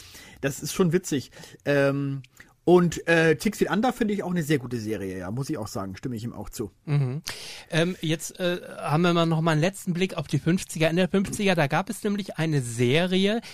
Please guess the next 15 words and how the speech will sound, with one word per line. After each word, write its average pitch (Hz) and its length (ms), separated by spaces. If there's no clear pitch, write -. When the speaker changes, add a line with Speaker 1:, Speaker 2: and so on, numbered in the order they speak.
Speaker 2:
die 143 240
im 165 220
D-D-R-Fernsehen 139 1040
lief, 131 300
nämlich 160 360
Blaulicht. 147 880
Sagt 135 300
dir 185 60
das 190 180
was? 262 220
Blaulicht 160 480
Speaker 1:
Ähm. 143 120
Speaker 2:
i-, 113 100
ist 202 260
nämlich, 160 560